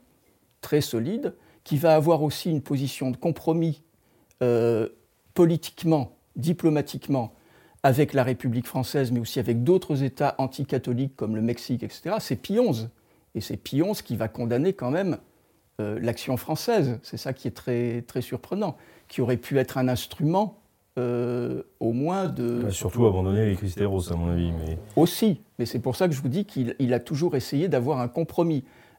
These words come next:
Speaker 1: alors que doctrinalement, il était comme Léon treize. C'était un homme qui n'était pas pour, euh, la République. Vous permettez que je termine
Speaker 2: Mais bien
Speaker 1: aussi,
Speaker 2: sûr, je,
Speaker 1: voilà.
Speaker 2: je, je, je, je bouge mes doigts pour les réchauffer.
Speaker 1: D'accord. Et, euh, en ce qui concerne la démocratie, je,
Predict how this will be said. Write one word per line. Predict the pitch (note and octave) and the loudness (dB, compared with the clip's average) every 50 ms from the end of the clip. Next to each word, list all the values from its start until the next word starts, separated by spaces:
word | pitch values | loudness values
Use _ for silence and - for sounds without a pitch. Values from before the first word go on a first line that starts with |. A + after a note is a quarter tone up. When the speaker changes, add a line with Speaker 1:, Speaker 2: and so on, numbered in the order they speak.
| _ - | _ 0
Speaker 1:
alors | B2 A#2+ - - | 2 2 2 2
que | - C3 | 0 2
doctrinalement, | A2+ G#2+ F3+ F3 - - - C#3 C3+ C3 C3+ D#3+ F3 - - | 4 4 4 2 0 -2 0 2 4 4 4 4 2 2 2
il | C#3 C3 B2 | 0 0 0
était | C3+ C3+ - F3+ | 0 0 0 0
comme | F3+ - G3+ G3 F#3+ | 0 2 0 2 2
Léon | F3 F3+ E3+ E3 | 0 0 0 -2
treize. | E3+ - - G#3+ F3+ C3+ A2 G#2+ G#2+ - _ _ _ _ _ _ _ _ _ _ _ _ - - | -4 -4 0 0 2 0 0 -2 -6 -10 _ _ _ _ _ _ _ _ _ _ _ _ -20 -18
C'était | - - A#2+ A2+ - A#2 G2+ - | -12 -8 -8 -6 -6 -6 -6 -2
un | G#2+ G#2 B2 | 0 2 2
homme | D3+ F#3 G#3 G#3+ F#3 | 4 4 2 2 0
qui | - - - A#2 A2+ | -2 -6 -4 -2 -2
n'était | A2+ G#2+ G#2 - - | 0 -2 -2 -4 -4
pas | E3 - D#3+ E3 F3+ | 0 2 4 4 4
pour, | F3+ - - - - F3 F#3+ F#3+ E3+ - B2+ | 2 -4 -12 -6 -2 0 2 2 2 2 0
euh, | A#2+ A2+ | 0 2
la | A2+ A#2+ | 0 0
République. | A#2 B2 - - C3+ A#2 - - - _ _ - - - _ _ | 0 -2 -4 -4 -6 -6 -6 -8 -12 _ _ -20 -20 -20 _ _
Vous | - - | -12 -4
permettez | - - B2+ B2 C3+ C3+ - - - | -2 0 2 2 0 0 0 -2 -2
que | - - | -2 -6
je | G#2 - - | -8 -6 -4
termine | B2 A#2 A#2+ B2 B2 A#2+ | -2 -2 0 2 2 2
Speaker 2:
Mais | F#2+ | 4
bien | G2+ G2+ | 4 2
Speaker 1:
aussi, | G2 - | 4 4
Speaker 2:
sûr, | F3 F3 E3+ | 6 6 6
je, | C3+ F#2+ | 6 4
Speaker 1:
voilà. | G2 - E2+ F2 | 4 2 2 2
Speaker 2:
je, | G2 F#2 | 2 0
je, | F2 E2 F2 | 0 0 0
je, | F2+ F2 E2+ E2+ F2 F#2 G#2 A#2+ | 0 0 0 -2 -2 -2 -2 -2
je | F#2 F2 | -2 0
bouge | F2+ A2+ B2+ B2 A2+ | 0 2 2 2 4
mes | A2 G#2 | 2 4
doigts | G2+ G#2+ A2+ A#2 | 4 6 6 4
pour | A2+ - | 4 2
les | F#2+ F2+ | 0 0
réchauffer. | F#2 F#2 F2 F2 E2 - F2 C3 | 0 0 0 -2 -4 -4 -2 0
Speaker 1:
D'accord. | - D3 D3 - C3+ G#2+ F2+ - - - - - - - - - - _ _ | 2 2 2 2 0 0 0 -2 -6 -12 -14 -14 -14 -16 -18 -20 -20 _ _
Et, | - C#3+ C#3+ C#3 C#3 | 2 4 6 6 6
euh, | B2+ B2+ B2 B2 B2 A#2+ A#2+ A#2+ - - - - | 8 8 8 8 6 6 4 4 0 -2 -2 0
en | D#3+ E3+ | 0 0
ce | - - | 0 0
qui | F3+ | -4
concerne | D3+ - E3+ D#3 - F#3+ F3+ | -2 -2 -2 -2 0 2 2
la | E3 D3 | 2 4
démocratie, | A#2+ D3 C#3+ D3+ D3+ - - D3 C#3+ - - B3+ A3+ F#3+ - - - - - - | 4 4 2 2 2 2 0 -2 0 0 0 0 0 0 -2 -8 -14 -14 -10 -6
je, | C#3+ C3 | -4 -2